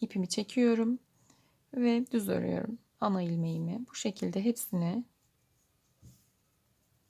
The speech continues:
teker teker yapalım. Düz ördüm ana ilmeğimi.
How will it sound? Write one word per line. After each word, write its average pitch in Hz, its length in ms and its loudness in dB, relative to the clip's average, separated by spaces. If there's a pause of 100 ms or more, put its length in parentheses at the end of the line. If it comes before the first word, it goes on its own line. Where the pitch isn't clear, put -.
(1500)
teker 185 360 0
teker 202 460 -4
yapalım. 196 600 -4 (3250)
Düz 196 220 -2
ördüm 170 520 -2
ana 180 220 0
ilmeğimi. 170 720 -2